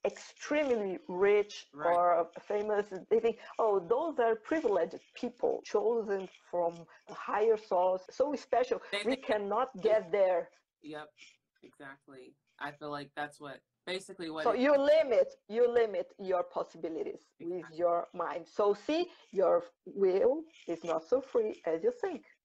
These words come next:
Speaker 2: 'Cause you have those forces that are battling in, inside.
Speaker 1: No, and your beliefs, "I cannot get there. That is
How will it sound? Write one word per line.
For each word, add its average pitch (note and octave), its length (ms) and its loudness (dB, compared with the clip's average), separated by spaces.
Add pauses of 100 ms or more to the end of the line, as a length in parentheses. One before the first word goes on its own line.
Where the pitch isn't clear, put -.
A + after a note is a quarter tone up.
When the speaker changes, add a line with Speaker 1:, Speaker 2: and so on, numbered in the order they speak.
(340)
Speaker 2:
'Cause C3+ 160 -20
you C#3+ 100 -14
have D3 220 -10
those D3 320 -12
forces E3 640 -16
that C#3+ 160 -14
are C#3 100 -14
battling C#3+ 560 -12
in, D3 460 -14
inside. F4+ 580 2
Speaker 1:
No, A3 120 2
and G#3 140 -2
your A#3 180 2
beliefs, D4 400 -8
"I G3+ 160 2
cannot G#3 840 -4
get G3+ 260 0
there. G#3+ 200 2
That G3 260 0
is - 220 -8